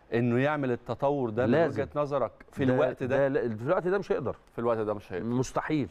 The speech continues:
Speaker 1: آه.
Speaker 2: زي ما قلنا، م-، صعب جدًا جدًا، وهو جاي بيدفع فاتورة مش،
Speaker 1: مش بتاعته.
Speaker 2: مش بتاعته.
Speaker 1: مم.
Speaker 2: هو جاي بيحاسب على المشاريب اللي هو ما شربهاش.
Speaker 1: أيوة.
Speaker 2: فهي دي، آه، بس هو، هو تحمل مسؤولية.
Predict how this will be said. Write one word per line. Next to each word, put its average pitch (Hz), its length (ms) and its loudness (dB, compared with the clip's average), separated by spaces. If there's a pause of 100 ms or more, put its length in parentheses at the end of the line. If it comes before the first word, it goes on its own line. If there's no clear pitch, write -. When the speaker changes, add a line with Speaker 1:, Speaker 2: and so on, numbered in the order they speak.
(140)
Speaker 1:
آه. 110 180 -2 (300)
Speaker 2:
زي 107 180 2
ما 123 140 0
قلنا، 139 220 2
م-، 110 340 -2
صعب 135 300 0
جدًا 123 340 -4
جدًا، 123 440 -2 (500)
وهو 135 420 2
جاي 143 180 4
بيدفع 135 340 0
فاتورة 175 580 0 (480)
مش، 110 300 -8
Speaker 1:
مش 120 120 -4
بتاعته. 113 400 2
Speaker 2:
مش 110 120 -4
بتاعته. 117 420 -2 (220)
Speaker 1:
مم. 110 180 -14
Speaker 2:
هو 107 160 -2
جاي 131 140 2
بيحاسب 135 380 -2
على 107 140 0
المشاريب 110 520 -2
اللي 110 160 -2
هو 113 40 0
ما 113 100 -4
شربهاش. 92 600 -6 (200)
Speaker 1:
أيوة. 98 160 -4 (340)
Speaker 2:
فهي 123 480 2
دي، 143 420 0
آه، 98 320 4
بس 98 200 -4
هو، 160 280 2 (1120)
هو 95 440 -2
تحمل 156 360 -4
مسؤولية. 170 480 0